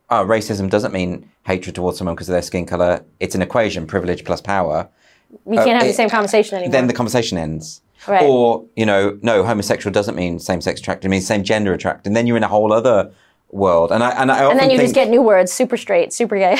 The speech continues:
Speaker 2: <laughs>
Speaker 1: Super straight,
Speaker 2: Do you
Speaker 1: yeah,
Speaker 2: remember that
Speaker 1: that
Speaker 2: whole thing?
Speaker 1: I do, yeah. What, what was that about again? Super
Speaker 2: It was
Speaker 1: straight.
Speaker 2: people that were, well, I mean, they were claiming, they were, they re-, the, the left reclaimed the word woman and the, the word lesbian.
Speaker 1: Yes.
Speaker 2: So there was a guy on, on TikTok who was like,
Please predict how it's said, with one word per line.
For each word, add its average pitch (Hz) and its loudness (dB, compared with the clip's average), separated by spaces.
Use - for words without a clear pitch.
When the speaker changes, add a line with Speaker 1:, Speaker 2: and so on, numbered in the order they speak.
Speaker 2:
<laughs> - -20
Speaker 1:
Super 190 0
straight, 87 2
Speaker 2:
Do - 0
you - 4
Speaker 1:
yeah, 240 4
Speaker 2:
remember 247 4
that 277 2
Speaker 1:
that 302 -2
Speaker 2:
whole 269 4
thing? 294 4
Speaker 1:
I 320 4
do, 220 4
yeah. 165 4
What, 170 0
what 247 4
was 269 0
that 294 4
about 107 4
again? 85 -4
Super - 0
Speaker 2:
It 339 6
was 330 6
Speaker 1:
straight. - 2
Speaker 2:
people 339 4
that 277 6
were, 254 6
well, 233 2
I - 6
mean, 226 2
they 208 6
were 208 4
claiming, 226 2
they 202 6
were, 196 4
they 208 6
re-, 214 0
the, 214 6
the 196 2
left 233 2
reclaimed 226 0
the 196 2
word 190 2
woman 202 0
and 190 -2
the, - -18
the 185 0
word 180 0
lesbian. 185 -2
Speaker 1:
Yes. 104 0
Speaker 2:
So 214 2
there 202 4
was 208 2
a 214 2
guy 208 4
on, 202 -2
on 196 -2
TikTok 196 0
who 202 -2
was 190 -4
like, 185 2